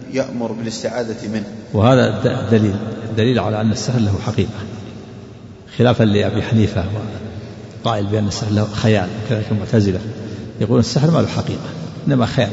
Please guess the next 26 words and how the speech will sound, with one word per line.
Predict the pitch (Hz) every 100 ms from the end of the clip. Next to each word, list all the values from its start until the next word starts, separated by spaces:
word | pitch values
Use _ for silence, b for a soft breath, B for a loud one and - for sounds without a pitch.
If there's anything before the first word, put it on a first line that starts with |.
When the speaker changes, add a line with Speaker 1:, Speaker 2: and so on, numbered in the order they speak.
| 117
Speaker 2:
بس، | 127 - - - - - - -
خيال، | 139 107 110 - - 135
خيال | - 127 127
في | 131
الرؤية | 123 131 -
فقط. | 127 - - - - 120 - - - - - - - - - - - - - -
والصواب | - - 113 143
أن | 135
له | 131 139
حقيقة، | 131 147 185 - 127 - - - - - - - - -
حقيقة | 95 139 151 123 98
قد | 113 110
يمرض | 156 143 147 170 -
وقد | - 120
يقتل | 170 - - 196 -
وقد | 180 196
يفرق | 180 180 180
بين | 160
المرء | 147
وزوجه، | 117 123 104 - - - - - - - -
هذه | 92
حقائق، | 90 139 165 123 107 - - - - - 101 101 214 - -
حقائق | 127 151 208
مشاهدة | 175 196 107 113 139
ومحسوسة | 139 - 196 143 131
وواقعة. | 151 127 117